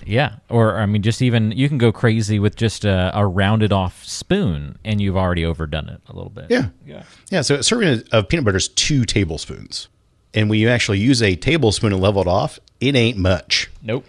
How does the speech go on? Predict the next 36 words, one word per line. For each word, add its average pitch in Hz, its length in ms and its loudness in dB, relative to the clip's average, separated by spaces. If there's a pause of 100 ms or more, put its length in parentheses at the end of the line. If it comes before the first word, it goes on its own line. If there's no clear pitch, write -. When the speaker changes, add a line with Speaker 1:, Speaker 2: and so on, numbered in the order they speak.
(480)
Speaker 2:
It's 131 260 2
about 117 520 2
half - 320 -2
the 160 100 -2
size 143 380 4
of 107 80 2
your 78 120 0
thumb. 78 460 0 (500)
<laughs> - 200 2
You - 140 8
know, - 160 6
it's, - 280 4
it's, - 140 4
Speaker 1:
Yeah. 78 180 2 (540)
Speaker 2:
it's, 143 240 2
so 113 280 6
it, 123 160 2 (760)
and 131 100 0
so 139 100 -2
this 131 220 2
got 160 180 2
me 135 120 0
to 104 80 2
thinking, 110 720 -4 (440)
uh, 95 360 -12 (340)
about, 104 340 -4
you 117 100 -4
know, 113 100 0
wow, 113 360 -2 (600)
where 135 380 2
are 117 240 2
there 98 640 2 (280)
calories, 101 1160 -4
where 107 200 -6
there's 123 300 -4
fuel 113 960 -4